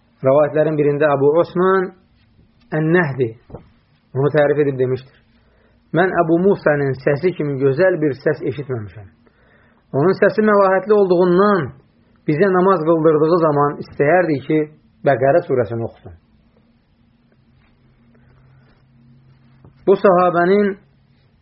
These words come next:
müdrik dəvətçilərdən olması barədə hədislərin birində xəbər verilir ki, Peyğəmbər sallallahu aleyhi və səlləm Yəmən əhlini İslama dəvət etmək məqsədi ilə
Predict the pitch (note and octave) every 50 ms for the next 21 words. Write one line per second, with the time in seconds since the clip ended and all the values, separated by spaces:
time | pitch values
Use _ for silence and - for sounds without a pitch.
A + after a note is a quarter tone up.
0 | _ - - C#3 D3 D#3+ D3 C#3 E3+ G3 G3 - - - - D#3 D3+ D3+ D3 C#3+
1 | C#3 C#3 - C#3 D3 D3+ D3+ C#3+ D3+ E3 E3 F3 E3+ D#3 C#3+ C#3 C#3 C3 - E3
2 | D3 C3+ B2 A2+ A2 G#2 G#2 G2+ - _ _ _ _ _ _ _ _ _ _ _
3 | _ _ _ _ _ - C#3 C#3 C3+ C3 - - D#3 D#3 E3 D#3 D3 C#3+ C#3+ C#3+
4 | C#3+ C3+ C#3+ C#3 C#3+ D3 C#3+ C3+ C3+ C3+ D3 E3 E3+ C#3 - D3+ C3+ A2+ G#2 -
5 | _ _ _ _ _ _ _ _ _ _ _ C#3+ D3 D3 E3 F3 F#3+ G3+ G3 -
6 | - F3+ E3+ E3+ E3 E3+ F3 F3 F3 E3+ E3 D#3 D#3+ - E3+ E3+ E3 D#3 D3+ C#3+
7 | C3 B2+ C3+ C#3 D3+ F3+ G3 F#3 E3+ D3 C#3 C3+ C#3+ C#3+ D3+ E3 - - - -
8 | D3 D3+ D#3+ C#3+ C#3+ C#3 C#3 D3+ C#3+ D3+ C#3+ C#3+ D#3 D#3 D#3 D3+ C#3+ C3+ - -
9 | C3+ C3 D3 F3+ F#3+ F#3 E3